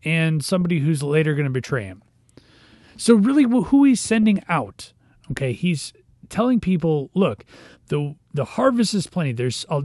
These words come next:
ton of people out there who are, learn, yearn to hear the word of God." And then all of a sudden he says, "Look, I'm sending you. I'm not sending the most qualified people. I'm sending out the people who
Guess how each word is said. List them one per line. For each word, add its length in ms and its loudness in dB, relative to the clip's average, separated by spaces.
ton 240 0
of 80 0
people 240 0
out 100 0
there 160 -2
who 220 -2
are, 80 -6
learn, 640 4
yearn 560 2
to 140 -4
hear 340 0
the 100 2
word 220 4
of 160 -4
God." 400 -2
And 140 2
then 140 0
all 100 2
of 80 2
a 60 2
sudden 260 0
he 140 2
says, 240 2
"Look, 180 2
I'm 140 2
sending 560 2
you. 460 2
I'm 120 4
not 220 4
sending 460 4
the 80 4
most 260 2
qualified 720 0
people. 460 -8
I'm 220 0
sending 580 2
out 240 0
the 100 -2
people 440 -2
who 240 -4